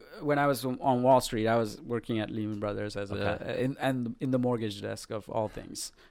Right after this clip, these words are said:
Speaker 1: for the, for, uh, oh five to oh seven. So very
Speaker 2: Okay.
Speaker 1: stressful,
Speaker 2: You almost,
Speaker 1: crazy
Speaker 2: you almost
Speaker 1: environment.
Speaker 2: saw the whole thing blow up, but you
Speaker 1: Exactly. <laughs>
Speaker 2: got out in
Speaker 1: So
Speaker 2: time.
Speaker 1: I saw the start of the blow up, but, uh, fortunate enough to get out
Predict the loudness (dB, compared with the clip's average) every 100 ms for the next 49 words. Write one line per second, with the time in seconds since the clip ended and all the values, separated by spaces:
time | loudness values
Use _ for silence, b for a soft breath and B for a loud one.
0 | _ 0 0 0 -4 -6 -6 -6 0 0
1 | 2 -2 -2 -6 -8 -8 -8 -8 -12 -4
2 | 2 6 4 6 4 4 2 2 2 0
3 | -2 -6 -8 -2 4 4 4 2 2 4
4 | 4 4 4 2 6 4 4 -2 -2 -4
5 | -4 0 0 0 -2 -2 4 4 4 6
6 | 8 12 12 12 8 12 12 12 8 6
7 | 8 8 4 0 4 8 10 8 4 0
8 | 0 2 2 4 2 0 -4 -4 -6 -8
9 | -6 -8 -12 B B -16 B B -18 -4
10 | -2 -2 -4 -4 -4 -8 -10 -12 -10 -8
11 | -10 -12